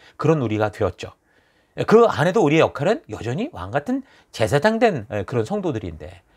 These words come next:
근데 이제 살다 보니 이 삶의 이 패턴들이 전부 시간적으로 너무 어려움들이 많이 있을 수 있기 때문에 요즘에 이제 교회에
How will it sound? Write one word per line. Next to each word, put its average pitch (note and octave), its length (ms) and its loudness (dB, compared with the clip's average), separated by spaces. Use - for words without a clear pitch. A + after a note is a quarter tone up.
근데 A#3+ 220 4
이제 G3+ 220 4
살다 G#3+ 340 2
보니 D#3 380 -2
이 A#2+ 100 -4
삶의 E3+ 440 0
이 A#2+ 580 -2
패턴들이 C#3 460 -2
전부 A#2+ 420 -4
시간적으로 D#3 480 2
너무 E3 200 2
어려움들이 A#2 540 0
많이 A2+ 280 -2
있을 A2+ 200 -6
수 - 80 -12
있기 A2 160 -10
때문에 G#2 580 -2
요즘에 F3+ 300 2
이제 F3 140 0
교회에 E3 560 2